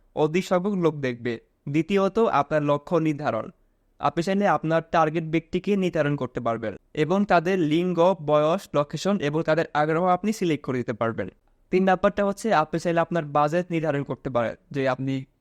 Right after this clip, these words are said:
কত টাকার বিনিময়ে Facebook আপনাকে কত অডিয়েন্সের কাছে শো করাবে। Then চার নাম্বারটা হচ্ছে আপনি চাইলে আপনার ব্র্যান্ড বা ব্যবসাকে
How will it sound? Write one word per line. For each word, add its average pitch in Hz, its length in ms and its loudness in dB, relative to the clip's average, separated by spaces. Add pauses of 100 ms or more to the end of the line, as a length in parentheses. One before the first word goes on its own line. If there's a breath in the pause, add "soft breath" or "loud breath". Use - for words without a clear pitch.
(160)
কত - 180 -2
টাকার 185 260 2
বিনিময়ে 190 480 2
Facebook 160 340 -2
আপনাকে 165 380 0
কত 175 240 2
অডিয়েন্সের 165 600 -2
কাছে 180 280 -2
শো 156 160 -4
করাবে। 117 440 -2 (420)
Then 151 180 2
চার 175 180 2
নাম্বারটা 185 420 2
হচ্ছে 202 300 0
আপনি 165 300 0
চাইলে 180 220 0
আপনার 170 260 0
ব্র্যান্ড 147 440 0
বা 131 200 0
ব্যবসাকে 151 640 -2